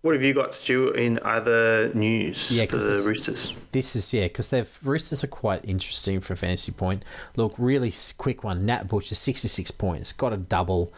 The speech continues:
Speaker 2: got some decent ball from Sammy Walker, which is good. One of them was actually a pretty poor ball, but he still managed to score, right? He just
Speaker 1: <laughs>
Speaker 2: literally face planted over the front of the dude and kinda slid
Speaker 1: That
Speaker 2: down
Speaker 1: was
Speaker 2: in to
Speaker 1: it.
Speaker 2: get the ball to
Speaker 1: Yeah.
Speaker 2: the <laughs> line.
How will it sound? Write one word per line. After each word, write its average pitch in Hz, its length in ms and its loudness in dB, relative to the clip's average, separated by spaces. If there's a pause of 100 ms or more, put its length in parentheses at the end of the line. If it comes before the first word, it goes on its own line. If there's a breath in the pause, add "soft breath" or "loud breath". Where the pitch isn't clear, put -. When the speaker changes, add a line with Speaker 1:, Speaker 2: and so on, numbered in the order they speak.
(260 loud breath)
Speaker 2:
got 147 160 -2
some 104 220 0
decent 113 520 0
ball 127 400 0
from 104 220 -2
Sammy 110 320 2
Walker, 131 440 0 (240)
which 95 180 -10
is 92 100 -2
good. 143 260 -2 (360 soft breath)
One 123 120 0
of 127 60 0
them 101 120 0
was 98 120 0
actually 101 300 -2
a 87 40 -2
pretty 95 260 -2
poor 98 260 0
ball, 87 160 0
but 98 160 -2
he 95 60 0
still 131 260 0
managed 113 280 0
to 95 60 -2
score, 90 440 0 (380 soft breath)
right? 107 220 0
He 110 100 -8
just 120 320 -2 (200)
Speaker 1:
<laughs> - 180 -20
Speaker 2:
literally 175 640 0 (400 soft breath)
face 139 260 2
planted 117 400 0
over 101 200 2
the 92 60 -2
front 101 260 -2
of 90 80 0
the 92 80 2
dude 95 360 2
and 95 140 -2
kinda 95 220 -2
slid 104 340 0
Speaker 1:
That 110 60 2
Speaker 2:
down 104 100 4
Speaker 1:
was 101 160 0
Speaker 2:
in 107 60 4
to 101 80 4
Speaker 1:
it. - 20 -2
Speaker 2:
get - 120 -6
the 98 60 -4
ball 95 280 2
to - 200 -6
Speaker 1:
Yeah. 107 140 2
Speaker 2:
the 104 60 -4
<laughs> 143 100 -2
line. - 400 -8